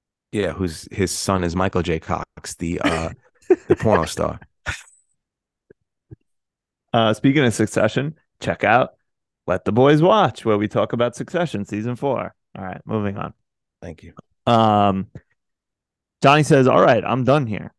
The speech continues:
Speaker 2: I don't know why you guys don't get any non-local emails. Mine are too damn long. <laughs> I'll have to start sending Cliff's Notes instead.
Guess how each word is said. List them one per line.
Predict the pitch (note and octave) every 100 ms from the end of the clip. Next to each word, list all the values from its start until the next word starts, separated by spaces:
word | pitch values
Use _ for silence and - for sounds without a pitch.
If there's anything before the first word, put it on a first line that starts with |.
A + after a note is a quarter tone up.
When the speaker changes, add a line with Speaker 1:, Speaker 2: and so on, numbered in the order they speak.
| _ _
Speaker 2:
I | G#2
don't | A#2 C#3+ - _ _ _
know | B2 B2 C3+
why | A#2+ B2+
you | B2+ A#2
guys | A#2+ B2 G2+
don't | A#2 A2
get | A#2
any | A#2 A2+ A2
non-local | G#2+ G#2+ A2 G#2+ G#2+ G2
emails. | F#2+ G#2+ F#2+ - -
Mine | F#2 G2+
are | G#2+
too | G2 A2 A2+
damn | G#2+ G#2 G2
long. | G2 - - _ _ _
<laughs> | _ _ -
I'll | G3 B3+ D#3 E2 G2+
have | A2 A#2 A2
to | A#2
start | - A2
sending | - A2 G#2+ G2+
Cliff's | G2+ G2+ -
Notes | G2+ -
instead. | G2 - - -